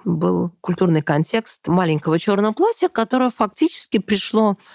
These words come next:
на смену прежнему чопорному чайному платью.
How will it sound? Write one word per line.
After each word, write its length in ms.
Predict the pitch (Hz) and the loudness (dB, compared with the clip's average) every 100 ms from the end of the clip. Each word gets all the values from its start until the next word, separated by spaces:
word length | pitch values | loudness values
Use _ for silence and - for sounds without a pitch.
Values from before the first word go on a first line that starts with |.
| - | -4
на 240 | 165 180 180 | 2 2 2
смену 840 | - 202 233 240 226 202 180 170 | 0 2 2 4 2 4 2 0
прежнему 800 | 185 190 214 202 190 170 160 156 | 2 2 2 2 2 4 2 2
чопорному 680 | 147 196 202 190 185 175 165 | 0 -2 -2 0 2 2 2
чайному 580 | - 202 185 160 147 143 | -2 -2 0 0 0 -4
платью. 600 | - 151 - - - - | -6 -6 -6 -8 -12 -12